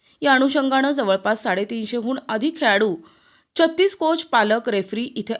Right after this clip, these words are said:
आले आहेत. स्पर्धेचे नेटके आयोजन प्राध्यापक सुनील रघुनाथ पूर्णपात्रे यांच्या मार्गदर्शनाखाली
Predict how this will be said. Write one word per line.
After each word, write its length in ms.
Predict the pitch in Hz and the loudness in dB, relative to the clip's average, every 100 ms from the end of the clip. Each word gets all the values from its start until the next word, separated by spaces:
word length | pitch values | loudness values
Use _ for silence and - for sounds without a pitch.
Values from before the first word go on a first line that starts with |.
| - | -4
आले 160 | 190 | 0
आहेत. 260 | 175 165 165 - _ _ _ _ _ - | 0 -2 -6 -8 _ _ _ _ _ -14
स्पर्धेचे 460 | - 233 208 226 240 | 0 2 2 0 -2
नेटके 300 | 220 208 269 | -4 -2 0
आयोजन 480 | 254 254 254 277 330 - _ _ - | 2 0 0 0 -2 -8 _ _ 2
प्राध्यापक 480 | 294 294 311 320 | 2 4 2 0
सुनील 300 | 320 277 277 | 0 0 0
रघुनाथ 300 | 254 208 214 | 0 -2 -2
पूर्णपात्रे 720 | 220 226 190 202 202 196 226 | -4 -4 -4 -4 -4 -2 -2
यांच्या 300 | 277 196 214 | -2 -4 -4
मार्गदर्शनाखाली 920 | 208 185 185 190 180 202 202 214 247 | -4 -2 -2 -4 -4 -6 -4 -4 -4